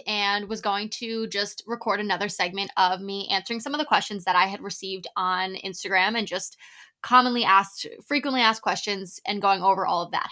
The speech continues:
However, I received quite a few different questions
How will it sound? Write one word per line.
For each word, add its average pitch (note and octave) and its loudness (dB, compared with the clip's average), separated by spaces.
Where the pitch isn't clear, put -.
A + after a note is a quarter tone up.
However, A#3+ 4
I C#4+ 4
received C4+ -2
quite D4 -2
a E4+ 0
few F#3 -6
different G#3 -2
questions F#3+ 0